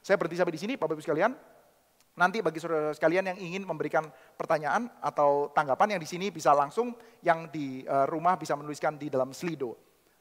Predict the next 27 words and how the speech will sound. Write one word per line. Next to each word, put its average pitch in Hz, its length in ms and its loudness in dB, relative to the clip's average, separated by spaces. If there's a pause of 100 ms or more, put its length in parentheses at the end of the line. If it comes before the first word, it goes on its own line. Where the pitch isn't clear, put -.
(260)
Kita 160 560 4
berdoa 139 320 -2
di 123 80 -8
hadapan 117 240 -10
Tuhan. 110 160 -16 (2500)
Bapa 151 160 -2
di 151 80 0
dalam 156 120 0
surga, 160 200 -6
kami 160 160 -4
berdoa 147 320 -4
memohonkan 139 400 -8
kepadamu, 143 560 -6
kiranya 151 320 -4
Tuhan 156 240 -6
berkenan 147 320 -10
untuk 156 160 -12
pimpin 175 240 -12
kami, 175 320 -6
Tuhan, 147 240 -6
ketika 156 320 -8
kami 147 240 -6
bertemu 165 400 -12
dengan 139 260 -8 (1500)
teks - 440 -2
yang 156 400 -4 (1800)
tidak 156 560 2